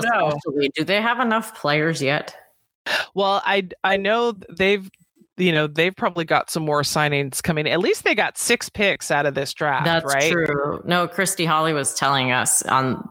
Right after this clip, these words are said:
Speaker 2: the media availability that their objective was probably a little bit unique in that they actually just needed players.
Speaker 1: Yeah.
Speaker 2: But
Speaker 1: Yeah.
Speaker 2: So
Speaker 1: I'm gonna, okay, I'm gonna put my, m-, my pick out there. I'm gonna say Washington Spirit because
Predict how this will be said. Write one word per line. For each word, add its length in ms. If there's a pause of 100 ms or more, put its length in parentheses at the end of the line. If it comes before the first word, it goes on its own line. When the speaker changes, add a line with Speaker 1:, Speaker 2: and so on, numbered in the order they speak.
Speaker 2:
the 120
media 380
availability 640
that 380 (360)
their 540 (100)
objective 520
was 120
probably 240
a 40
little 200
bit 140
unique 320
in 60
that 120
they 60
actually 240
just 120
needed 320
players. 880 (680)
Speaker 1:
Yeah. 280
Speaker 2:
But 100 (300)
Speaker 1:
Yeah. 160 (360)
Speaker 2:
So 200 (880)
Speaker 1:
I'm 220
gonna, 220 (120)
okay, 160
I'm 120
gonna 160
put 180
my, 320
m-, 180 (100)
my 180
pick 280
out 140
there. 160
I'm 160
gonna 220
say 680 (140)
Washington 640
Spirit 720
because 600